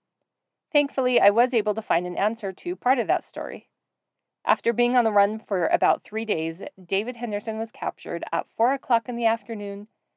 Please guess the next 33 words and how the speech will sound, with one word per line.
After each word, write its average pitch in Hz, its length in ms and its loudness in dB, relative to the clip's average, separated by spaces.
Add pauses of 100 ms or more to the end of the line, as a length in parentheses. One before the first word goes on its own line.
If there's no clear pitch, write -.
(180)
and 185 160 -6
placed - 400 -4
in 247 200 -6
the 285 60 -2
county 277 300 -4
jail 220 260 6
in 220 140 2
Emporia, 190 460 -2
Kansas, 170 640 -6
until 196 400 -2
he 180 160 -8
could 185 120 -8
be 175 80 -14
taken 170 320 -10
back 151 200 -6
to - 100 -18
the 160 100 -12
jail 156 240 -6
in 160 180 -12
Dunlap. 180 460 -6 (1000)
When 214 140 0
asked - 440 0
why 180 240 2
he 233 160 -8
did 190 240 -2
what 196 160 -6
he 185 80 -10
did, 185 360 -4 (400)
Henderson 277 520 -2
said 214 260 2
that 226 180 4
he 220 120 -6
was 220 240 -2